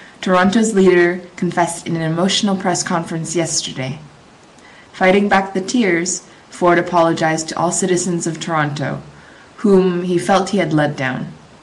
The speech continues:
He admitted smoking the drug while he was in a drunken stupor,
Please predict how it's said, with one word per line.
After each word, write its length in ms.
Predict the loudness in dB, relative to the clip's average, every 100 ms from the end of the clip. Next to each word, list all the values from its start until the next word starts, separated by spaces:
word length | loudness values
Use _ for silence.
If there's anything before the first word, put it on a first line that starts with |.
| -20 -20 -20 -20 -2
He 140 | 2
admitted 440 | 4 4 4 4
smoking 440 | 2 0 0 0 0
the 80 | 0
drug 300 | 2 2 2
while 160 | 0
he 160 | 0 0
was 180 | 0 0
in 120 | -2
a 100 | -2
drunken 380 | -2 -2 -2 -4
stupor, 640 | -2 -2 -2 -6 -8